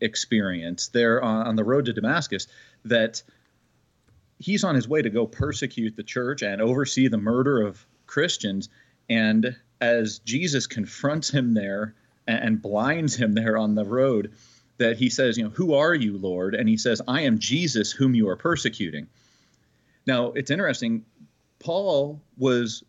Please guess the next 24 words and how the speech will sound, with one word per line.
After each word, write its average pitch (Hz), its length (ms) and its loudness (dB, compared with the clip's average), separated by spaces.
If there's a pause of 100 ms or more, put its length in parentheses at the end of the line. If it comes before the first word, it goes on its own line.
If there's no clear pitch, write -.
going 151 400 0
to 117 600 0
oversee 156 600 0
the, 110 560 0
the 113 140 4
imprisonment 151 640 2
and 98 280 -2
execution 117 540 0
of - 220 -8
Christians. - 720 -4 (920)
And 120 520 0 (800)
what 147 380 0
I, 131 200 2
I 117 160 -2
see 220 320 -4
in 147 100 -2
that 104 200 -2
is 104 100 -4
that - 220 -2
as 139 360 0
he 143 140 -4
was 117 220 0
doing 165 440 2
that, 98 280 -2